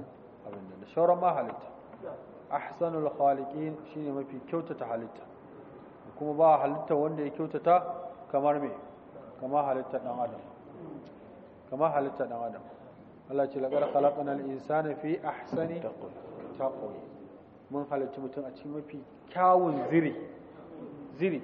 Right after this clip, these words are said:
gashi a dire yana tafiya, ga hannaye, ga wawaye, waiwaye, ga kyan gani.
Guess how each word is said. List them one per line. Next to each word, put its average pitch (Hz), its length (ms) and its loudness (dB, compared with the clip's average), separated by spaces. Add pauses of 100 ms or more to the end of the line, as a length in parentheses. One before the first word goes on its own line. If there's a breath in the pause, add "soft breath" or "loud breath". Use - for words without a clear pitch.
(120)
gashi - 240 -8
a 156 140 -4
dire 160 340 6 (140)
yana 156 200 2
tafiya, 127 360 -4 (100)
ga 120 160 -4
hannaye, 131 540 -2
ga 113 160 -4 (200)
wawaye, 135 640 -2
waiwaye, 131 440 0 (360)
ga 143 160 4
kyan 190 260 6
gani. 156 240 6